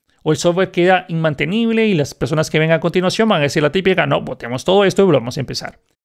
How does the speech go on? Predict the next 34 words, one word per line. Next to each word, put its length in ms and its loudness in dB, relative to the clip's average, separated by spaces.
¿Ok? 100 2
Pero 440 2
esto 200 0
también 200 2
se 100 0
aplica 340 0
para 160 2
el 80 -2
caso 300 -2
opuesto. 540 -2
Imagínense 480 0
que 80 -4
ustedes 460 2
estén 240 -2
trabajando 320 2
en 40 0
esta 120 -4
oficina, 460 0
se 100 0
rompe 240 0
una 100 4
ventana 640 0
y 300 -4
rápidamente, 680 2
minutos 460 0
o 60 4
horas 200 4
después, 340 0
se 120 0
arregla 300 0
la 100 2
ventana, 380 0
la 100 -4
reparan. 500 -2